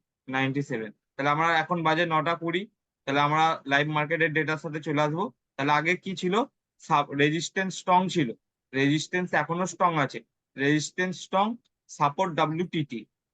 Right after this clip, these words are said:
তাহলে সা-, রেজিস্ট্যান্স স্ট্রং, সাপোর্ট ডাব্লিউটিটি মানে, তাহলে আমরা রেজিস্ট্যান্স কোথায় আছে একটা দাগ টানবো এবং প্রথমে আমরা দাগ টানবো সাপোর্টের।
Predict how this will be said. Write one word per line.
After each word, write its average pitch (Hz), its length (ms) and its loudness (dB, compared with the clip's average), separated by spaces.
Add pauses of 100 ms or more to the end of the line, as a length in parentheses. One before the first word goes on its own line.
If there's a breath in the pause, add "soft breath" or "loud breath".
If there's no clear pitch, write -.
(340)
তাহলে 151 200 0
সা-, 151 280 -2
রেজিস্ট্যান্স 156 540 -2
স্ট্রং, 180 300 0
সাপোর্ট 160 500 -2
ডাব্লিউটিটি 156 640 -2
মানে, 175 240 -2
তাহলে - 440 -6
আমরা 160 180 0
রেজিস্ট্যান্স 156 540 -2
কোথায় 180 340 0
আছে 170 120 -4 (160)
একটা 160 200 -4
দাগ 151 240 0
টানবো 180 360 -4 (600)
এবং 160 260 -2
প্রথমে 196 340 0
আমরা 185 240 2
দাগ 165 240 2
টানবো 180 260 -2
সাপোর্টের। 170 540 -2